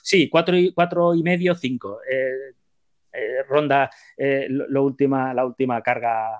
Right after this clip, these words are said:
así inversa. Em, esos son más o menos los puntos, los puntos más comunes. Otro punto común importante, porque tiene miui catorce.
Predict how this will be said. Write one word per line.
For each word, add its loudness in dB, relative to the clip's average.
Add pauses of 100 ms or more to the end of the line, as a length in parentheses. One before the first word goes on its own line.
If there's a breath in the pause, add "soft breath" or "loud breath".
así -6
inversa. -6 (420 loud breath)
Em, -2 (120)
esos -2
son 2
más 2
o 2
menos 2
los 2
puntos, 0 (240)
los -6
puntos 0
más 2
comunes. -2 (240 soft breath)
Otro 0
punto 2
común 0
importante, 2
porque -10
tiene 0
miui 0
catorce. 0